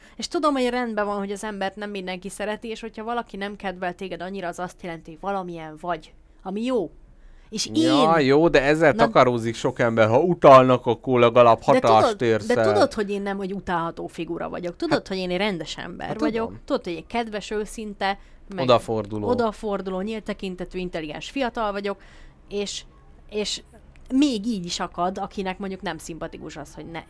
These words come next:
Speaker 1: esetekben hangos vagyok, vagy kimondom a véleményemet, vagy, vagy mit tudom én. Amúgy sose vagyok bunkó, erre mindig figyelek.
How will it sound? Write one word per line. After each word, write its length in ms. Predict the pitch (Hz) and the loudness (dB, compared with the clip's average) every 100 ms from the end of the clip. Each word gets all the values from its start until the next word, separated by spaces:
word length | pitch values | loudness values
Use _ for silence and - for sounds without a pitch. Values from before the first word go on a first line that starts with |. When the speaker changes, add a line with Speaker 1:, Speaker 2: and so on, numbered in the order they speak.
| 139 | -18
Speaker 1:
esetekben 460 | 151 160 151 - | -16 -16 -16 -16
hangos 360 | 160 185 175 180 | -10 -8 -8 -10
vagyok, 240 | 180 165 | -10 -12
vagy 120 | - - | -14 -12
kimondom 380 | 180 170 160 | -10 -10 -12
a 80 | 131 - | -16 -12
véleményemet, 800 | 165 175 165 165 160 165 165 - | -8 -6 -8 -10 -10 -10 -12 -14
vagy, 180 | 95 - - | -16 -16 -20
vagy 140 | - | -16
mit 180 | 190 180 | -14 -14
tudom 280 | 185 175 175 | -10 -8 -8
én. 160 | 180 - | -8 -12
Amúgy 160 | 196 196 | -12 -12
sose 240 | 262 196 | -10 -10
vagyok 200 | 156 156 | -10 -12
bunkó, 340 | 165 160 - | -14 -16 -12
erre 160 | 160 160 | -12 -12
mindig 220 | 160 - - | -14 -16 -18
figyelek. 460 | 156 156 185 180 | -12 -8 -8 -10